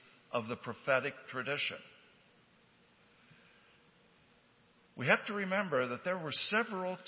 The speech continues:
types of Judaism, several sects trying to figure out which direction Judaism was going to go. Jesus was championing a particular version of Judaism.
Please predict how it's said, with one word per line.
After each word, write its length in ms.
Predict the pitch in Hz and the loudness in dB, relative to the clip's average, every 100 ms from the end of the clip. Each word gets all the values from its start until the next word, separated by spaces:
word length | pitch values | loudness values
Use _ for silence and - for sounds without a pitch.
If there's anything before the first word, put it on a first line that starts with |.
| - | -4
types 440 | 220 185 120 - - - | 0 -2 -2 -6 -4 -4
of 180 | 127 107 | -4 -2
Judaism, 680 | 160 202 139 104 98 - - - - | -2 -2 -2 -2 -2 -4 -6 -8 0
several 360 | 156 175 180 | 0 0 -2
sects 580 | - - 175 - - - - - - - - - _ | -2 2 2 2 -4 -10 -12 -18 -20 -20 -20 -20 _
trying 340 | - 156 170 196 | 2 4 4 2
to 60 | 147 - | -6 -4
figure 360 | 180 160 160 | -2 0 4
out 260 | 135 127 123 - - - - - - - - - | 6 4 0 -10 -18 -20 -20 -20 -20 -20 -20 -6
which 260 | 247 - - | 0 2 2
direction 640 | 202 185 190 - 139 131 | 2 2 2 2 0 -4
Judaism 560 | 143 180 147 127 135 127 | -2 0 2 2 0 -4
was 140 | 117 | -4
going 320 | 139 135 131 | 0 0 0
to 60 | 113 | -2
go. 360 | 160 170 104 - - - | 4 4 4 -2 -14 -6
Jesus 640 | - 190 269 - 156 156 - - - | 0 2 4 2 0 0 -4 -8 -10
was 200 | 151 170 - - | -2 0 2 4
championing 720 | 202 247 240 160 123 107 104 104 - - - - | 4 4 0 0 0 0 -2 -6 -18 -20 -20 -6
a 60 | - | -6
particular 680 | - 143 196 202 185 165 165 | -4 -4 -2 -2 -2 0 0
version 580 | 147 156 139 160 160 160 | 0 0 0 -4 -6 -6
of 160 | - 156 | -4 -4
Judaism. 640 | 135 185 214 160 110 107 | -2 -2 0 0 0 -2